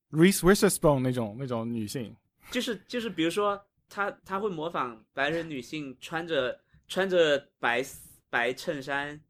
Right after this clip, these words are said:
Speaker 2: 只穿一条内裤。
Speaker 1: 喝红酒。
Speaker 2: 在自己的步入式衣柜里面喝红酒，然后还一边哭一边喝红酒，然后拿衣柜里面的衣服来擦眼泪。
Speaker 1: 嗯。
Speaker 2: 他会模仿，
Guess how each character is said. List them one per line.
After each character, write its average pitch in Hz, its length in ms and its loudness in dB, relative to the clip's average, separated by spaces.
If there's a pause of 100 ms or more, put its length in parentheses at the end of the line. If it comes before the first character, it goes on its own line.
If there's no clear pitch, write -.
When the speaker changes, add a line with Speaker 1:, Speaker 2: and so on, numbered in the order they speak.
(160)
Speaker 2:
只 127 160 -10
穿 151 200 -8
一 151 80 -8
条 123 200 -10
内 151 180 -6
裤。 123 400 -14 (100)
Speaker 1:
喝 165 200 0
红 127 180 -4
酒。 135 380 -6
Speaker 2:
在 185 160 2
自 175 160 -8
己 147 80 -2
的 135 100 -2
步 175 220 0
入 160 140 -2
式 147 260 -8
衣 139 100 -6
柜 147 180 -4
里 104 100 -6
面 117 140 -12
喝 139 160 -10
红 123 240 -12
酒， 110 260 -10
然 107 180 -10
后 135 360 -6 (300)
还 - 280 -12
一 135 180 -10
边 135 200 -4
哭 139 220 -10
一 131 60 -8
边 131 180 -8
喝 135 80 -12
红 120 240 -16
酒， 107 160 -12
然 104 220 -14
后 117 260 -14 (280)
拿 107 340 -16 (260)
衣 135 160 -10
柜 143 160 -6
里 113 100 -10
面 113 220 -12
的 104 140 -8
衣 117 180 -12
服 123 240 -12
来 98 160 -10
擦 117 240 -14
眼 101 220 -12
泪。 98 160 -12
Speaker 1:
嗯。 - 160 -20
Speaker 2:
他 156 200 -2
会 165 160 -6
模 131 220 -4
仿， 107 340 -10